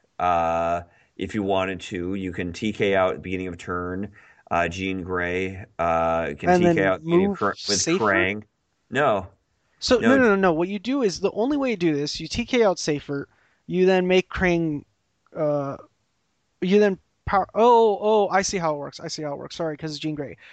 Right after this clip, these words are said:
Speaker 2: So you free action T K Krang, you power action T K Safer. Safer then power actions Krang. Krang goes, does his thing, and then he can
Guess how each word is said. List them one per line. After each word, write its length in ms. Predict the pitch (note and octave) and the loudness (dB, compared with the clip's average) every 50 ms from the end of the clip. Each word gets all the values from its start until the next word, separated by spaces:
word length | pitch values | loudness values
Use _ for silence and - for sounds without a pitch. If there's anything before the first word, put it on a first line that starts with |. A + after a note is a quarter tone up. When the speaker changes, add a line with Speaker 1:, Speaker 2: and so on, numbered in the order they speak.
| - - _ | -20 -20 _
Speaker 2:
So 160 | _ - - G#3 | _ -6 -4 -4
you 60 | G3 | -6
free 280 | - - - C4 C#4 A#3+ | -6 -6 -4 -2 0 2
action 360 | A3 G#3+ G#3 - - A3 F#3+ | 0 0 0 -2 -4 -4 -6
T 160 | - - G3 | -6 -6 -8
K 180 | - - F#3+ F3 | -4 -2 -2 -2
Krang, 400 | - - E3+ D#3 D3 D3 C#3+ C#3 - _ _ _ _ _ | -2 -2 -4 -4 -2 -4 -6 -8 -10 _ _ _ _ _
you 100 | - E3 | -14 -12
power 340 | - - - G#3+ A3+ A3+ G#3 | -10 -2 0 2 4 4 4
action 340 | F#3+ F#3 F#3 - - F3+ E3+ | 4 2 0 0 -4 -6 -6
T 140 | - F#3+ F3+ | -8 -8 -6
K 180 | - - D#3 | -4 -4 -4
Safer. 560 | D3 - - D3+ C#3+ C#3 - - C3 C3 A#2 - _ _ _ _ _ _ _ | -4 -4 -6 -6 -8 -10 -12 -14 -16 -16 -18 -20 _ _ _ _ _ _ _
Safer 540 | _ - - - G3 A3 - - A#3 G3+ F3 - | _ -10 -2 -2 -2 -2 0 -2 -4 -4 -4 -6
then 380 | D#3+ D#3 D3+ F3 F#3 F#3 F3+ F3 | -8 0 2 2 2 2 0 -2
power 360 | - - F#3+ F3+ E3+ D#3+ D#3+ D#3 | -2 0 2 4 4 6 4 4
actions 360 | D3+ D3 - - D#3 C#3+ - | 2 2 -2 -8 -8 -10 -10
Krang. 360 | - - D#3 D3+ D3 C#3+ C#3 | -6 -4 -4 -2 -2 -4 -6
Krang 360 | - - D#3+ D3+ D3+ C#3+ C#3 | -6 -4 -4 -4 -2 -4 -4
goes, 420 | C3+ D3 C#3+ C3+ C3+ C#3 C3+ B2 - | -2 -2 -2 -2 -2 -4 -6 -6 -8
does 240 | - C#3+ C#3 C3+ | -6 -6 -4 -4
his 180 | - D3 C#3 - | -4 -6 -6 -8
thing, 360 | - D3 C#3 C#3 C#3 C3+ B2+ - | -10 -10 -8 -8 -8 -10 -10 -8
and 180 | D#3 D3+ D3 D3 | -6 -4 -4 -2
then 220 | D3 C#3 C#3 C#3 - | -4 -4 -6 -8 -12
he 220 | - D3+ D3 D#3 D#3 | -16 -10 -10 -10 -8
can 260 | - F3 D#3 D3 | -6 -6 -6 -6